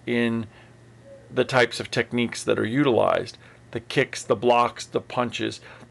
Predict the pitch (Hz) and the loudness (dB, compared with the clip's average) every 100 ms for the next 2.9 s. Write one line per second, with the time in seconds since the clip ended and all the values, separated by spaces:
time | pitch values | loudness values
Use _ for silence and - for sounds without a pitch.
0 | - 127 131 - 135 131 123 113 113 101 | -6 -2 -2 2 2 2 2 2 2 0
1 | 98 147 165 - - 117 - 110 - - | 2 2 2 -4 -8 -12 -10 -10 -10 -18
2 | - - - - 123 123 131 131 123 | -20 -20 -20 -2 0 4 6 6 4